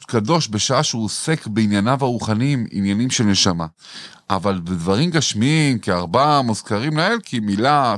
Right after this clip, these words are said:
ברית מילה זה דבר גשמי, נכון? לשמוח בחג זה דבר גשמי. אה, וכן הלאה.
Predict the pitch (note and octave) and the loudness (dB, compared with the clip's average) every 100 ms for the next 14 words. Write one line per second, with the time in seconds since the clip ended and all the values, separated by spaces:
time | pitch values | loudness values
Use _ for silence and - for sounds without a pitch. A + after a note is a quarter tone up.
0 | - G2 B2 B2+ A#2+ F2+ F2 D#2+ F2 F#2+ | -4 -8 -8 -2 2 2 0 -4 -2 -2
1 | G#2+ D3 G3+ B3 A3 - _ _ _ - | -2 -4 0 0 -2 -8 _ _ _ -6
2 | G2+ D3 F#3+ - A2 - D3+ D#3+ A#2+ A#2+ | 0 0 0 -4 -6 -2 0 0 0 -2
3 | G#2+ G2 F#2+ G2+ F#2+ A#2 B2+ D#3 E3 F#3+ | 0 0 0 -4 -6 -2 0 0 0 -4
4 | A3 B3 G3+ _ _ _ - - - - | -2 -4 -6 _ _ _ -20 -20 -18 -20
5 | - _ - A2 A2 G#2+ G#2+ A2 G#2+ G#2+ | -20 _ 0 0 2 0 0 0 -2 -2
6 | A2 - B2 G#3 G#3+ | -2 0 2 2 2